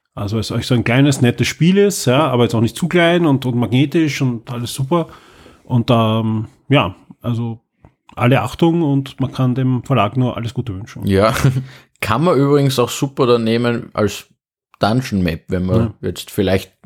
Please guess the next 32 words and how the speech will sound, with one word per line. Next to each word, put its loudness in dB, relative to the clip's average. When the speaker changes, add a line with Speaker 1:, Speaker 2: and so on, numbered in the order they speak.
Speaker 2:
nicht -4
Speaker 1:
Ja. 4
Speaker 2:
unbedingt 2
in 2
der 2
richtigen -2
Reihenfolge 0
das -4
zusammenbaut, 0
Speaker 1:
Definitiv. 0
Speaker 2:
aber -10
Speaker 1:
Also -8
man 0
kann -2
das -4
wirklich, -6
man -6
kann, 0
wenn -2
man 0
Rollenspiele -2
spielt, -2
genau, 0
kann 0
man 4
eigentlich, 0
äh, -2
sogar 0
ein -10
bisschen 0
dreidimensional 2
visualisieren, 0